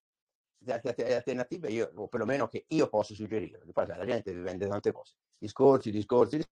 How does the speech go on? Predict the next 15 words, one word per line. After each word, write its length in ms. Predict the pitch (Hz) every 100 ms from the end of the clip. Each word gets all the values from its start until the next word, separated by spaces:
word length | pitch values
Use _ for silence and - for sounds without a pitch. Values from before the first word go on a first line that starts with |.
| _ _ _
discorsi, 380 | - 131 110 -
quando 220 | 92 95
poi 180 | 117 101
magari, 640 | 101 - _ 110 104 101 - _ _ _ _
eh, 400 | - - - - - -
vai 420 | 98 107 107 107
a 40 | 110
vedere 400 | 107 120 120 113
nel 200 | 113 113
concreto, 640 | 156 151 98 87 117 101 _ _ _
eh, 280 | - - 95
eh, 160 | 95 - - - _ _ _ _
è 80 | -
tutta 220 | 113 98
fuffa. 360 | 78 - -